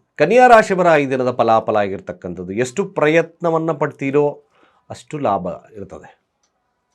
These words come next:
ಕಮಿಷನ್ ಆಧಾರಿತ ವ್ಯಕ್ತಿಗಳಿಗೆ ಶುಭತ್ವ ಇರ್ತಕ್ಕಂಥದ್ದು ಇರುತ್ತೆ, ಮಾರ್ಕೆಟಿಂಗಲ್ಲಿ ಇರ್ತಕ್ಕಂಥವ್ರಿಗೆ ಶುಭತ್ವ ಇರ್ತಕ್ಕಂಥದ್ದಿದೆ. ಹಾಗೆ ನಿಮ್ಮ ಸಹೋದರಗಳಿಂದ,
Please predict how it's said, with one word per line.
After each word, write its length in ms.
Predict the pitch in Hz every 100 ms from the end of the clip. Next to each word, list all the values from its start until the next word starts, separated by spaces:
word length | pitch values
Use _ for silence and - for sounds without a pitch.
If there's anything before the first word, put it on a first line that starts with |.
| _ _ _ _ -
ಕಮಿಷನ್ 380 | 131 156 170
ಆಧಾರಿತ 440 | 151 147 151 147 147
ವ್ಯಕ್ತಿಗಳಿಗೆ 680 | 143 147 147 143 147 143 _ _
ಶುಭತ್ವ 340 | 131 139 139
ಇರ್ತಕ್ಕಂಥದ್ದು 560 | 143 131 135 143 135 135
ಇರುತ್ತೆ, 280 | 135 131 135
ಮಾರ್ಕೆಟಿಂಗಲ್ಲಿ 680 | 117 123 127 151 156 156 151
ಇರ್ತಕ್ಕಂಥವ್ರಿಗೆ 640 | 135 139 139 127 135 135
ಶುಭತ್ವ 380 | 131 131 127 131
ಇರ್ತಕ್ಕಂಥದ್ದಿದೆ. 1000 | 123 131 - 120 120 123 131 131 _ _ _ _ _ _ _ _ _
ಹಾಗೆ 380 | 131 156 131 101 - -
ನಿಮ್ಮ 260 | 135 156
ಸಹೋದರಗಳಿಂದ, 1120 | 139 - 135 - 165 185 185 175 156 151 147